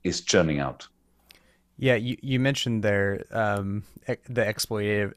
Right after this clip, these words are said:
Speaker 2: exploitation of, of tech companies, and I, there's a specific line you've said somewhere in an interview, I believe, but you said, "The rise of crypto applications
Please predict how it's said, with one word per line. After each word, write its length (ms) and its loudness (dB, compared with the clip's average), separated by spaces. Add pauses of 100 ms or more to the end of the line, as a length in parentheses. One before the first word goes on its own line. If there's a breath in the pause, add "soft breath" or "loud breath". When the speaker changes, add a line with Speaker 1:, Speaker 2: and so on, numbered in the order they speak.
(100)
Speaker 2:
exploitation 920 -2
of, 260 -4
of 160 -4
tech 220 -4
companies, 420 -4
and 240 -2
I, 220 -12
there's 260 0
a 60 -2
specific 420 -4
line 220 4
you've 140 -2
said 360 -2
somewhere 420 2
in 60 2
an 140 0
interview, 280 -2
I 60 0
believe, 320 -6
but 100 -2
you 100 -4
said, 180 -2
"The 80 -2
rise 260 2
of 140 -4
crypto 260 -4
applications 800 -4